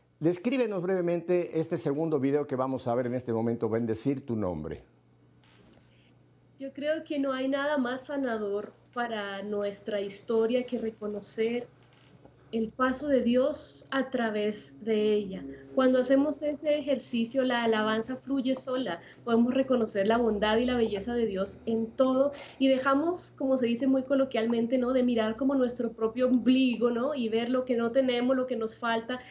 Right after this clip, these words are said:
Speaker 2: lo que necesitamos y enfocar ahí nuestra oración. Y creo que hacer este ejercicio nos abre mucho más a darnos cuenta cómo Dios siempre está pasando,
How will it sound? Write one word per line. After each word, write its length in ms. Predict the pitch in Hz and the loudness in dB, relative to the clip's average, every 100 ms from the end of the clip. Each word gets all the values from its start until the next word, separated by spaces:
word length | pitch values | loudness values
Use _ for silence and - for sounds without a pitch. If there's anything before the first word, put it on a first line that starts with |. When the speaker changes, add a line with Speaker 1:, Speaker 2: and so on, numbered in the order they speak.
| - | -4
Speaker 2:
lo 100 | 254 | 0
que 120 | 254 | 4
necesitamos 920 | 254 247 247 247 - 226 220 226 233 | 4 4 0 -2 -2 -2 -2 -4 -6
y 80 | 254 | -6
enfocar 380 | 226 233 240 233 | -6 -8 -8 -6
ahí 160 | 233 226 | -6 -6
nuestra 300 | 247 247 226 | -8 -8 -8
oración. 400 | 226 226 214 214 - - - | -8 -8 -12 -14 -20 -20 -20
Y 80 | - | -4
creo 280 | 254 285 | 2 2
que 260 | 285 269 254 | 4 2 2
hacer 320 | 247 233 277 208 | 0 -2 -4 -4
este 180 | - | -4
ejercicio 640 | 311 294 247 294 285 330 330 | 0 0 0 -4 -6 -4 0
nos 280 | 269 262 277 | 0 0 2
abre 500 | 302 311 277 - - - | 2 2 0 -4 -12 -8
mucho 500 | 240 233 294 - 311 | -2 0 0 -2 0
más 380 | 277 277 311 - - - | 2 2 -2 -4 -16 -4
a 100 | 240 | 0
darnos 420 | 233 247 294 277 | 2 2 2 -2
cuenta 400 | - 285 320 320 | -2 -2 0 -2
cómo 260 | 311 294 311 | -4 -2 0
Dios 220 | 269 294 | 0 -2
siempre 400 | - 349 359 - | -2 0 0 0
está 240 | 262 247 240 | -2 -4 -4
pasando, 500 | 233 247 220 214 | -4 -2 -4 -4